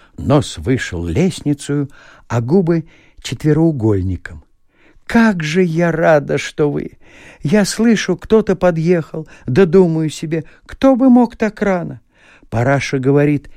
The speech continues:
«Вице-губернаторша». А я говорю: «Ну вот, опять приехала дура надоедать. И уж хотела сказать, что меня нет дома». Гостья уже хотела было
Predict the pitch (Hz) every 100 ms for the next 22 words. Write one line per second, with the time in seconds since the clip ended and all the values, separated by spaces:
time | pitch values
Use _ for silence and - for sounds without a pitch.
0 | _ _ 101 165 180 - 165 175 185 196
1 | 220 190 - 95 - - - - _ -
2 | 131 127 113 120 120 123 131 - - -
3 | - 180 147 113 143 117 - 113 - 143
4 | - - 147 147 135 - 135 123 98 160
5 | 123 127 127 120 139 131 131 - - -
6 | - - 202 202 180 - 180 180 214 180
7 | 151 - 165 135 196 - - 160 165 170
8 | 190 170 165 127 202 226 147 95 _ _
9 | _ _ _ _ 90 95 143 - - 117
10 | 117 120 - 107 - 127 110 98 123 113